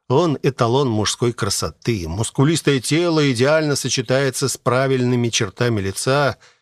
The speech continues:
и чёрными глазами латиноамериканца, в которых буквально плещется счастье. По лестнице поднимается посыльный. Он передаёт мужчине большой букет роз, берёт деньги и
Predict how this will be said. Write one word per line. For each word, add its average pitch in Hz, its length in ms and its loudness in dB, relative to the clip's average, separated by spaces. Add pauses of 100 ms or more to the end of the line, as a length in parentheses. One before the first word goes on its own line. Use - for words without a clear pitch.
(120)
и 104 100 -4
чёрными 113 520 0
глазами 110 580 0
латиноамериканца, 101 1160 -2
в - 80 -10
которых 123 500 -2 (200)
буквально 139 420 0
плещется 127 720 -4
счастье. - 800 -8 (680)
По 127 60 4
лестнице 185 460 2
поднимается 143 720 0
посыльный. 85 840 -6
Он 151 220 2
передаёт 113 480 0
мужчине 107 440 0
большой 98 420 0
букет 95 460 -4
роз, 127 340 0
берёт 113 380 0
деньги 147 600 -2
и 208 200 -2